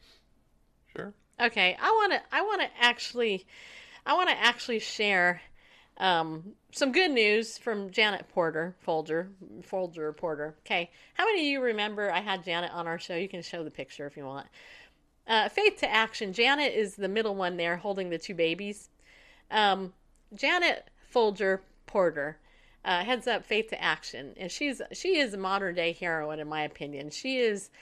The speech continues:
Speaker 2: an amazing woman of God and faith, and she,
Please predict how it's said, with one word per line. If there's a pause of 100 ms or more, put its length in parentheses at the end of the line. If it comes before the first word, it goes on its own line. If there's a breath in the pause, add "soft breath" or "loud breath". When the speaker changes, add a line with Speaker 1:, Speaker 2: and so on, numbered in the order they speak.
(220 loud breath)
Speaker 2:
an
amazing
woman
of
God
and
faith, (400 loud breath)
and
she,